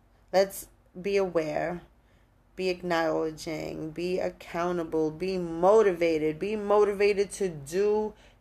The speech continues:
you and be happy doing it.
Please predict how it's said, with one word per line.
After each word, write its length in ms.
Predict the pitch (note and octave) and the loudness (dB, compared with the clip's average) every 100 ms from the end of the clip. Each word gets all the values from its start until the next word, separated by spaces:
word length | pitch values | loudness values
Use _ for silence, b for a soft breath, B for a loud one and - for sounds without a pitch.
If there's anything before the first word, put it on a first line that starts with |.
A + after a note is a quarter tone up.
| - | -20
you 420 | D#3 F#3+ G#3 G3+ | -8 -4 0 0
and 380 | E3+ F3 F3 E3 | 0 -2 -4 -6
be 460 | F#3 F#3 F#3 F#3 B B - | -6 -4 -6 -8 B B -10
happy 640 | F#3 F#3 F3+ F#3 F#3 F#3 b _ C#3 C3 | -2 0 0 -6 -6 -10 b _ -20 -4
doing 320 | - G#3+ E3+ C#3 | 0 2 0 -4
it. 200 | B2 | -10